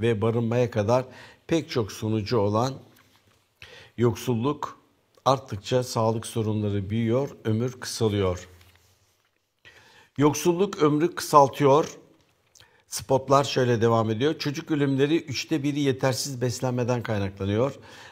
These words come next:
Varsıl ailelerde ortalama yaşam süresi yoksul ailelere göre on on beş yıl daha fazla. Aşılar ücretsiz olmasına rağmen yoksul aile çocuklarının tam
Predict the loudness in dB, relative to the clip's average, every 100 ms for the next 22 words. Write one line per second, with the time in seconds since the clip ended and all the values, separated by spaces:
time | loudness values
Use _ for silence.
0 | _ 2 2 2 -4 0 0 2 0 0
1 | 0 0 -2 -2 -2 0 -2 -2 0 -2
2 | 0 -4 -4 -4 -4 -4 -4 -4 -4 -4
3 | -6 -2 0 2 2 2 0 0 0 -2
4 | -2 -4 -4 -4 -4 -2 -2 -4 -6 -6
5 | -8 -18 _ _ 2 4 2 2 0 0
6 | -2 -2 -10 -20 _ -20 -20 -20 -20 -20
7 | -20 _ _ _ _ _ _ _ _ 2
8 | 4 6 6 6 4 -2 -6 -2 0 0
9 | -4 0 0 2 -2 0 0 4 4 4
10 | 0 0 -2 -2 0 2 4 0 -2 -6
11 | -6 -6 -4 -6 -2 -2